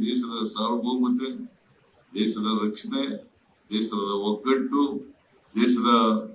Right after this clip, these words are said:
ಐಕ್ಯತೆ ಇರ್ಬೇಕಾಗಿರ್ತಕ್ಕಂಥದ್ದು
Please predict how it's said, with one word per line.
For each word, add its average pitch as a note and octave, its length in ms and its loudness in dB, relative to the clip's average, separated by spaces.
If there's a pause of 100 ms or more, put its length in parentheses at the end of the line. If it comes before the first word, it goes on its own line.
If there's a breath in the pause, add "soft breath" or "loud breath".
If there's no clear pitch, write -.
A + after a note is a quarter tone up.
(720)
ಐಕ್ಯತೆ D3 440 6 (560)
ಇರ್ಬೇಕಾಗಿರ್ತಕ್ಕಂಥದ್ದು A2 1400 4